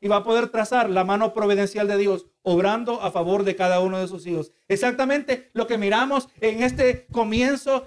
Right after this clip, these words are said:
de la congregación de los filipenses, que comenzó con una mujer llamada Lidia, vendedora de púrpura, comerciante, una mujer de alto prestigio. También, gloria a Jesús, eh, miramos, aunque no, eh, podría estar implícito, aún esta muchacha que fue liberada del demonio,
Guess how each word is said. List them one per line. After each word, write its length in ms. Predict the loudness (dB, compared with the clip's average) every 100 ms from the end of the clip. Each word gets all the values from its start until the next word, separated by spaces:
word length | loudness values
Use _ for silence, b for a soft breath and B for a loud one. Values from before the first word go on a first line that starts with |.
| -4
de 100 | 0
la 120 | 0
congregación 680 | 0 2 2 2 0 -2 0
de 60 |
los 140 | 0 -2
filipenses, 500 | -6 -6 -6 -4 -2
que 140 | -2
comenzó 500 | 0 -2 0 0 0 B -2
con 80 |
una 160 | 0 2
mujer 260 | 2 2 2
llamada 380 | 2 4 4
Lidia, 500 | 2 0 2 0 -2 _
vendedora 560 | 0 2 2 4 2 2
de 100 | 0
púrpura, 480 | 0 0 2 0
comerciante, 760 | 0 0 0 0 0 0 0 -2 B 0
una 180 | 0
mujer 260 | 2 2 2
de 120 | 2
alto 280 | 2 0 -2
prestigio. 640 | 0 0 0 2 2 0 -2 _ _
También, 400 | -2 -2 0 0
gloria 240 | 2 0 2
a 60 |
Jesús, 400 | 0 0 0 0 b 2
eh, 180 | 2
miramos, 520 | 4 4 4 4 0 B
aunque 240 | -2 0 0
no, 200 | 2 2
eh, 140 | 2
podría 320 | 2 2 2
estar 180 | 2 0
implícito, 640 | -2 -2 -2 -2 -2 -4 -2
aún 300 | 0 2 2
esta 180 | 0 0
muchacha 540 | -2 0 0 0 -2
que 80 | -4
fue 200 | -2 0
liberada 540 | 0 2 2 2 2 0
del 160 | 0
demonio, 600 | -2 0 -2 0 -2 -4